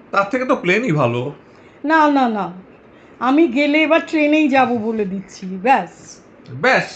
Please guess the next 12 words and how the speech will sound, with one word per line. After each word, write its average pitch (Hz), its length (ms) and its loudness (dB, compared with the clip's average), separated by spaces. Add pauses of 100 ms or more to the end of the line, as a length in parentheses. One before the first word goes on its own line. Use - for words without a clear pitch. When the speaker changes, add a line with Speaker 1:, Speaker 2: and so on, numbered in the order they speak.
(420)
Speaker 1:
শেষ 226 180 -6
কথা 240 180 -4
বলে 254 320 -2
দিলে? 131 200 -4 (840)
না, 151 340 -2
তোমার 190 300 -2
অসুবিধাটা 233 680 -2
ঠিক 262 200 -2 (120)
কি 175 380 -4 (880)
তোমার 180 260 -4
প্লেনে 156 320 -4
গেলে? 160 260 -6